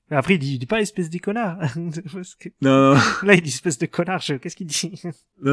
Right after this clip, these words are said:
Speaker 2: non, il insulte pas, il dit juste, euh, « The ugly », bah, le moche, quoi.
Speaker 1: Ouais.
Speaker 2: Rattraper le moche, euh, c'est,
Speaker 1: Là,
Speaker 2: il dit, il dit la même
Speaker 1: on
Speaker 2: chose, mais il dit pas l'insulte.
Speaker 1: Ah ouais, voilà, il, ouais, il a rajouté un truc. <laughs>
Speaker 2: Pourquoi pas ?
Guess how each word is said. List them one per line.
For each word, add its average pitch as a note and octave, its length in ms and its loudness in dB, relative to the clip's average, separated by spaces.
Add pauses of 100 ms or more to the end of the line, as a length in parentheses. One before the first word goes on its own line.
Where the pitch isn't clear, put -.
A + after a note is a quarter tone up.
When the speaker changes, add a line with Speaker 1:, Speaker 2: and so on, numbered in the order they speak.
(140)
Speaker 2:
non, D3 40 8
il B2+ 280 10
insulte B2+ 340 6
pas, D3+ 220 8
il B2+ 80 8
dit A#2+ 120 0
juste, C#3 260 -4
euh, « A2+ 920 2
The G#2+ 140 0
ugly », A#2+ 340 8
bah, A#2 140 6
le G#2 80 4
moche, C#3 220 4
quoi. G#2 540 -2 (100)
Speaker 1:
Ouais. C3+ 300 -2 (340)
Speaker 2:
Rattraper G#2+ 480 2
le A2+ 140 6
moche, A#2 340 2
euh, G2+ 280 -4
c'est, D3+ 140 -8
Speaker 1:
Là, C3+ 120 -4
Speaker 2:
il - 80 2
dit, - 60 0
il A2+ 160 6
dit - 80 2
la A2+ 40 6
même A2+ 60 6
Speaker 1:
on A2+ 40 4
Speaker 2:
chose, C3+ 220 4
mais A#2 120 4
il A2 220 6
dit A2+ 120 -4
pas D#3+ 100 2
l'insulte. A#2 340 0 (520)
Speaker 1:
Ah D3 220 4
ouais, B2+ 60 2
voilà, A#2+ 300 -4
il, A2+ 320 -4
ouais, A2+ 100 -6
il G#2+ 80 -10
a A2 40 -10
rajouté A2 260 -10
un A2+ 80 -10
truc. A#2 160 -16 (720)
<laughs> - 1500 -4
Speaker 2:
Pourquoi C3 280 2
pas ? B2 240 2